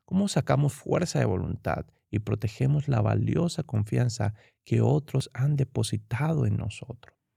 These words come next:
La confianza, una palabra pequeña pero poderosa, se entrelaza profundamente en la fibra de nuestras relaciones y sirve como el cimiento de nuestras interacciones. Pero cuando se rompe,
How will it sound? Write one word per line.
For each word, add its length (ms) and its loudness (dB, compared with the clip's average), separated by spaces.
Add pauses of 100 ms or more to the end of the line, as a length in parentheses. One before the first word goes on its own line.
(360)
La 280 4
confianza, 760 2
una 200 4
palabra 360 4
pequeña 540 2
pero 260 2
poderosa, 720 -2
se 120 -4
entrelaza 560 0
profundamente 920 2 (460)
en 320 4
la 120 4
fibra 460 4
de 140 6
nuestras 480 2
relaciones 760 2 (280)
y 100 2
sirve 420 0
como 220 2
el 40 4
cimiento 640 4
de 120 4
nuestras 420 2
interacciones. 800 -2 (420)
Pero 180 2
cuando 280 2
se 160 -2
rompe, 520 2